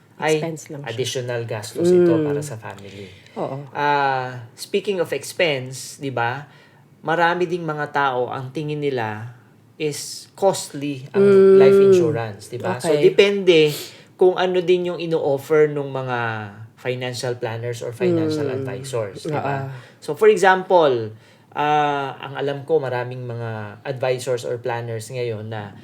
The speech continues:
Speaker 1: mas nagfo-focus sila dun sa value nung investment
Speaker 2: Okay.
Speaker 1: na nakukuha dun sa
Speaker 2: Mm-hmm.
Speaker 1: mga
Speaker 2: Mm-mm.
Speaker 1: tinatawag na investment-linked
Speaker 2: Yes.
Speaker 1: insurance eh. So, ah, syempre, kung meron siyang investment,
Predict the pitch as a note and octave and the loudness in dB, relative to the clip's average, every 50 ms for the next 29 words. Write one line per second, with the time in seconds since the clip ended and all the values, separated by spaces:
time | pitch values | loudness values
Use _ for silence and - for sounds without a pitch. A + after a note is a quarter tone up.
0 | - - - - - G#3+ G#3+ - A#3 G#3+ A3 - G3+ F3 G3 F#3 F#3 - F#3 - | -20 -20 -14 -6 -4 -4 -2 0 0 0 0 0 -4 0 0 -2 -2 -2 -4 -4
1 | - E3+ D#3 D#3 D3 C#3+ D3+ D3+ D3 - D3+ C3 C3 C3 B2+ B2+ B2+ C3+ C#3 C3 | -2 -2 0 0 -2 0 -2 -4 -4 -4 -6 -2 0 0 0 0 -2 -4 -6 -6
2 | C3 B2+ B2 - D3 C3+ C3 B2+ A#2+ A2+ - - - A#2 A2 G#2+ G#2+ - _ _ | -6 -8 -10 -10 -10 -6 -4 -4 -4 -4 -6 -10 -10 -8 -8 -10 -12 -16 _ _
3 | _ _ _ - - - G3+ F#3+ - - D3+ D3+ D#3+ D3 D3 D3+ - C#3+ C#3 C3 | _ _ _ -12 -12 -10 -10 -12 -8 -4 -2 -2 -2 -2 -6 -8 -6 -4 -2 -2
4 | C3+ C3+ C3 G3 G3 G3 F3+ F3 F3+ F3+ F#3 - A#2+ A#2 A2+ A2 G#2+ - F#3+ F#3 | -2 0 0 0 0 2 2 0 0 0 -2 -2 -6 -6 -8 -8 -6 -6 -6 -4
5 | - E3+ D#3+ D#3 C#3+ C3 B2 A#2 A#2+ A#2+ A#2+ A#2 A#2 A#2 A#2 A2+ A#2+ - C3 A#2 | -2 -2 -2 -2 -4 -6 -8 -6 -4 -2 -2 0 -2 -2 -4 -6 -12 -12 -12 -10
6 | A2 A#2 C3 C3 - - C#3+ C#3 C3 B2 - C3 C3 C3 B2 A#2+ A2+ - G#3 G3 | -6 -6 -6 -6 -6 -10 -10 -10 -10 -12 -10 -8 -8 -8 -8 -10 -10 -4 2 2
7 | F3+ D#3+ D3 C#3 C3 C3+ - - C3 B2+ C3+ C3+ C3+ C3 B2+ A2 - A2 - E3+ | 4 4 2 0 -2 -4 -4 -4 -4 -4 -4 -6 -6 -8 -8 -8 -8 -8 -4 -2
8 | D#3 D3+ C#3+ C#3+ - - - - - - _ _ - - F3 F3 E3+ E3 E3 E3 | -2 -2 -2 -4 -12 -20 -20 -20 -20 -20 _ _ -2 0 2 4 4 2 2 0
9 | - - - - C4+ E4 - - F#3+ F3+ F3+ G#3 G3 F#3 F3+ G3 G3 G3+ G#3 G3+ | -2 -4 -4 -4 -4 -4 0 0 0 2 4 2 0 2 2 0 0 0 -2 -2
10 | G3 - G3+ G3 - - E3 D#3+ F3 G#3+ A3+ - - F3 D#3 D3+ D3+ D#3 | -2 -4 -6 -6 -6 -6 -6 -2 -2 -4 -4 -4 -6 -2 -2 -2 -2 -4